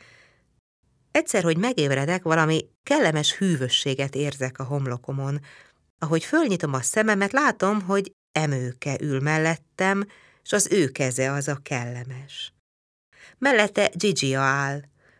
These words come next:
Halkan beszélgetnek. A hólyagablak napfénytől sárga, a szoba világos.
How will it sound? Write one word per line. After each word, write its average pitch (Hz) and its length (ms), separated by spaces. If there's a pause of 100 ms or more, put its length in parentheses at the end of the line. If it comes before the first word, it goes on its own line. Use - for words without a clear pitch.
(120)
Halkan 151 440
beszélgetnek. 151 840 (540)
A 170 80
hólyagablak 175 720
napfénytől 139 720
sárga, 151 440
a 175 60
szoba 165 280
világos. 123 720